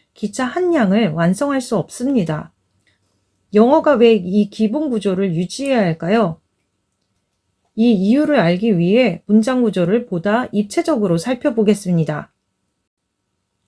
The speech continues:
우선 한국어 문장 구조를 살펴봅시다.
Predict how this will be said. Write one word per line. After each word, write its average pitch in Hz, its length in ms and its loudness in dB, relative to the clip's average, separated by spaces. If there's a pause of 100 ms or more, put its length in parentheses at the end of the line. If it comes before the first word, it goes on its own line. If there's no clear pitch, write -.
우선 214 500 0 (220)
한국어 359 460 -2
문장 220 360 2
구조를 160 320 -2
살펴봅시다. 190 880 -8